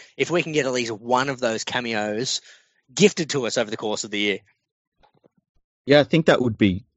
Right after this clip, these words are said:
Speaker 2: that'd be a good idea. Like, I think, uh, what would you want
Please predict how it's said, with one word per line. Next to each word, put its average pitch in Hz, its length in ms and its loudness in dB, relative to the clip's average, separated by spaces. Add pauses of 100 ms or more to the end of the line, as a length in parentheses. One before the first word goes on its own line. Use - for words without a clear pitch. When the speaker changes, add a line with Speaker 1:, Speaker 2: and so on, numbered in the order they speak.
(120)
Speaker 2:
that'd 98 220 2
be 90 120 2
a 85 40 -2
good 87 200 0
idea. 85 400 -2 (220)
Like, 90 220 0
I 104 80 6
think, 110 360 2
uh, 90 340 6 (200)
what 165 200 10
would 233 140 4
you 220 80 8
want 156 320 6